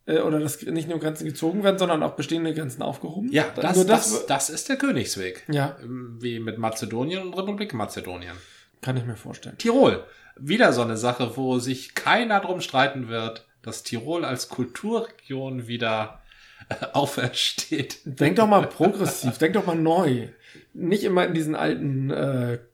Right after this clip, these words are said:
Speaker 1: Konflikten.
Speaker 2: Ich f-, finde es eben sehr reiz-, reizvoll,
Speaker 1: Wie, was
Speaker 2: dass
Speaker 1: passiert
Speaker 2: die
Speaker 1: eigentlich mit Irland und Nordirland?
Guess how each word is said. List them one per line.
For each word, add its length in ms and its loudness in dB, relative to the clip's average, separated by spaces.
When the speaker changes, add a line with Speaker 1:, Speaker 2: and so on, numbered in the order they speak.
Speaker 1:
Konflikten. 580 -4
Speaker 2:
Ich 200 -6
f-, 160 -16
finde 180 2
es 120 -2
eben 240 -2
sehr 200 4
reiz-, 380 -2
reizvoll, 520 0
Speaker 1:
Wie, 40 0
was 140 4
Speaker 2:
dass 100 4
Speaker 1:
passiert 220 2
Speaker 2:
die 40 2
Speaker 1:
eigentlich 180 4
mit 140 0
Irland 340 2
und 100 0
Nordirland? 580 -2